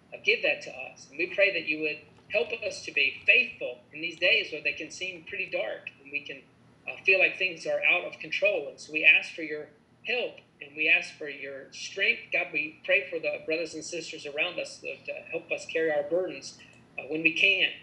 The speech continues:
And we pray that you would give us, uh, Lord, through the Holy Spirit, just that reminder to call and to reach out when somebody else maybe is having a, a tough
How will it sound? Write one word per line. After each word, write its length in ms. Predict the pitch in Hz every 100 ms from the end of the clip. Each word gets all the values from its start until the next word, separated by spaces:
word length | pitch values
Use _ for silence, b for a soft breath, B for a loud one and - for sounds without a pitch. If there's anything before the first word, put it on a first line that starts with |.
| -
And 80 | 143
we 140 | 156
pray 220 | 156 190 190
that 120 | 165
you 120 | 175
would 120 | 175
give 160 | 170 175
us, 380 | 175 170 - - _ _ -
uh, 40 |
Lord, 200 | 160 170
through 160 | 185 170
the 40 |
Holy 200 | 170 196
Spirit, 480 | 180 - 226 208 -
just 220 | 180 180
that 380 | 202 196 196 - -
reminder 560 | 180 185 202 285 226 165
to 80 | 156
call 300 | - 220 220
and 80 |
to 80 | 180
reach 260 | 170 208 233
out 380 | - 185 165 143
when 160 | 156
somebody 420 | 151 196 180 180
else 280 | 190 214 -
maybe 240 | 151 143 143
is 180 | 135 -
having 300 | 156 143 143 -
a, 360 | 139 - -
a 40 | 139 -
tough 260 | 156 -